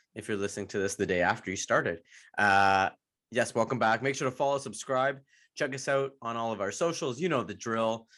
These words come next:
No shout outs this week to anyone not on the podcast. Spoiler alert, Paul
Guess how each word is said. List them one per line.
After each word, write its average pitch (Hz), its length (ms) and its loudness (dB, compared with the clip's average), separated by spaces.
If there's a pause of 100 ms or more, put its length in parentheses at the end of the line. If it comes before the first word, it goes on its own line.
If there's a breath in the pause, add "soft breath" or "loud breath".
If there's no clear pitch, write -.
(200 soft breath)
No 143 260 2
shout 160 380 -2
outs 156 220 -4
this 135 240 -10
week 143 240 -10
to - 100 -8
anyone 110 340 -2
not 113 260 2
on 127 160 -2
the 120 80 -6
podcast. 131 520 -2
Spoiler 110 480 -4
alert, 107 420 -2
Paul 107 460 0